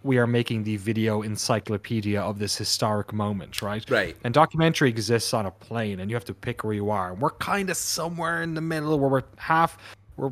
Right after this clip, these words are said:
Speaker 1: we're trying to tell it, give an arc, but we're also, like, we probably prioritize accuracy over that a lot.
Speaker 2: Yeah.
Speaker 1: That documentary was really good because what it did was it decided it was a movie. And I don't think it lies very much at all, but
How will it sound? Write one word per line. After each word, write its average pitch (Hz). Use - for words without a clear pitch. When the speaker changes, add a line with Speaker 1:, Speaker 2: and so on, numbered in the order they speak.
Speaker 1:
we're 156
trying 185
to 175
tell 156
it, 131
give 147
an 135
arc, 139
but 123
we're 139
also, 156
like, 139
we 139
probably 170
prioritize 127
accuracy 123
over 120
that 135
a 107
lot. 113
Speaker 2:
Yeah. 156
Speaker 1:
That 190
documentary 151
was 120
really 120
good 113
because 110
what 117
it 104
did 170
was 120
it 107
decided 131
it 113
was 110
a 104
movie. 107
And 127
I 139
don't 170
think 175
it 120
lies 110
very 151
much 151
at 160
all, 156
but 123